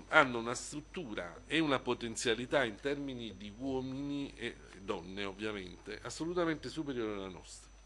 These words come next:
Tanto che, eh, l'Agenzia delle Dogane tedesca addirittura ha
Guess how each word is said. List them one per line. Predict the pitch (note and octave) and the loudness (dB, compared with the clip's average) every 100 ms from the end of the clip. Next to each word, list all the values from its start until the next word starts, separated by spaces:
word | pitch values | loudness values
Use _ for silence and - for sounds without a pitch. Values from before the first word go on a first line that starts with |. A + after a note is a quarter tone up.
| - - - - - - - | -20 -20 -20 -18 -18 -20 -10
Tanto | - D#3+ F3+ - D#3 | 8 8 8 4 4
che, | D#3+ C3+ F#2+ | 4 2 2
eh, | F#2 G2 F2+ F2 F2+ - E2+ F2+ F#2 E2+ E2 - | 0 -2 -8 -14 -16 -18 -12 -8 -6 -6 -8 -8
l'Agenzia | F#2 G#2+ A2 D3 F3+ | -6 -6 -4 2 4
delle | B2 G#2 | 4 2
Dogane | A#2+ C#3+ G#2+ F2+ | 2 2 0 -4
tedesca | G2 G2+ F#3+ F3+ - D3 | -6 -2 -2 -4 -6 -6
addirittura | B2 A#2 A#2 - F3+ C#3 F2 D2 | -4 -2 -2 -2 0 0 -2 0
ha | D3+ C#3+ G2 - | 10 10 10 2